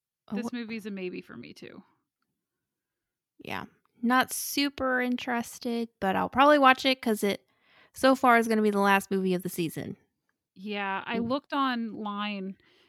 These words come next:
Speaker 2: at least for Hallmark and Hallmark Movies and Mysteries, they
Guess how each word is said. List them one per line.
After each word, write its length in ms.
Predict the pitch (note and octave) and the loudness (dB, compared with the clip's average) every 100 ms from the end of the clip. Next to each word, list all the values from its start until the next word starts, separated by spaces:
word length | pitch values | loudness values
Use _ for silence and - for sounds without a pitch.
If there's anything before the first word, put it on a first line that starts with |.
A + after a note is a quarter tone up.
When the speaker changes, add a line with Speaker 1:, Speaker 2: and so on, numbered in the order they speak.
| _ - | _ -8
Speaker 2:
at 120 | G#3 | -4
least 320 | A3 B3 - - - - | -2 -2 -4 -12 -16 -12
for 220 | A#3 G#3 | -6 -4
Hallmark 480 | G#3 G#3 G#3+ A3 A3 | -2 -2 -2 -4 -4
and 260 | G3+ G#3+ - | -6 -8 -12
Hallmark 400 | - A3 G#3 G#3 | -12 -6 -6 -4
Movies 300 | G#3+ G3+ G3+ | -6 -4 -4
and 120 | G3+ G3 | -4 -4
Mysteries, 480 | G3+ A3 A3+ A3 | -6 -6 -4 -4
they 380 | - G3+ G3+ G3+ | -4 -4 -4 -6